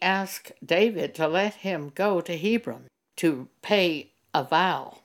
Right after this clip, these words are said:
And David let him go to Hebron. But secretly, what he was really doing was going to build a kingdom of Israel in Hebron against David.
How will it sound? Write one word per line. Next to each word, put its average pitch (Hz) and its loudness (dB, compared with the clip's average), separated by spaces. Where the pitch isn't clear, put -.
And 156 -4
David 165 4
let 170 0
him 156 -8
go 135 0
to 156 -4
Hebron. 156 -4
But 180 2
secretly, 175 -2
what 190 2
he 196 -2
was 156 0
really 226 4
doing 143 0
was 175 -2
going 196 -2
to 170 0
build 240 6
a 170 2
kingdom 170 0
of 165 0
Israel 196 2
in 185 0
Hebron 180 -4
against 185 -2
David. 208 0